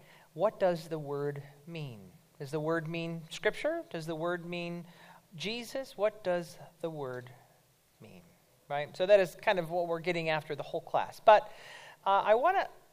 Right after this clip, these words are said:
start off with a s-, a different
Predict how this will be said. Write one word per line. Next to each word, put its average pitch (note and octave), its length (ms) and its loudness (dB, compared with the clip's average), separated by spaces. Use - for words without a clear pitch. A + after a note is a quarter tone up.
start C4+ 460 6
off A#3 280 6
with F#3 220 -4
a - 80 -10
s-, - 560 -16
a F#3 60 0
different D#3 800 -2